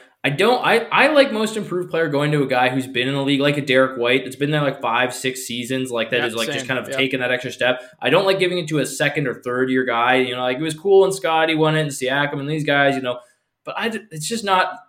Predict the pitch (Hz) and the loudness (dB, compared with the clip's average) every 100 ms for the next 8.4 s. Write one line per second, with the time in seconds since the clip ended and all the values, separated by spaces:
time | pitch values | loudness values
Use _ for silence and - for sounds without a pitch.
0 | _ - 156 147 - - 131 147 160 190 | _ 0 4 4 2 -10 -8 -2 0 2
1 | 151 156 160 147 131 110 127 139 175 185 | 2 2 4 2 0 -4 -4 -2 -2 -2
2 | - 170 160 131 123 - 113 104 - 131 | 0 0 0 -2 -2 -2 -4 -6 -4 -2
3 | 107 123 180 160 156 156 151 131 143 127 | 0 4 4 6 4 2 -4 -4 -2 -2
4 | 120 131 175 156 - 156 110 107 - 135 | -2 -2 0 -2 -2 -4 -4 -6 -6 -6
5 | 139 143 151 175 190 160 165 143 143 - | -2 -2 -2 2 4 6 4 2 -2 -4
6 | 151 147 147 151 147 143 127 127 127 127 | -4 -4 -2 -2 2 0 2 -2 -4 -6
7 | 127 131 110 120 147 151 151 147 139 127 | -2 -2 -2 -4 -4 -2 -2 0 -2 0
8 | 151 131 117 | 2 2 2